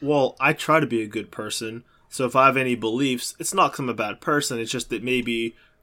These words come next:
those other people are being a little too much." So when Joe Rogan says, "Yeah, I don't know if it's okay for trans women to be in me-, in, uh, women's sports,"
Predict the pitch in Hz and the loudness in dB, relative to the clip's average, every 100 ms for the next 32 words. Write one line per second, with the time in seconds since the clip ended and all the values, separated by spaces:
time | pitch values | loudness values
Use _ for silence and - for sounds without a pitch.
0 | _ 127 123 120 117 113 127 120 - 120 | _ -2 2 2 0 -2 -2 -2 -4 -8
1 | 113 110 107 104 113 107 104 107 107 101 | -6 -6 -8 -6 -6 -6 -8 -10 -12 -18
2 | _ _ - 113 107 92 - - - - | _ _ -8 -6 -6 -8 -8 -12 -14 -20
3 | - - 135 123 117 127 131 127 120 117 | -4 0 2 2 0 0 2 2 0 -2
4 | 113 113 147 151 170 175 185 180 175 165 | -4 -2 0 2 2 0 -2 -4 -4 -6
5 | - - 151 - 127 147 156 147 151 151 | -4 -2 -4 -2 -4 -4 -6 -6 -6 -6
6 | 151 151 151 147 151 151 147 147 151 - | -6 -6 -6 -4 -4 -4 -6 -6 -8 -8
7 | 151 147 135 135 131 143 143 - 170 170 | -6 -4 0 0 0 -2 -4 -4 -2 -2
8 | - - | -2 -8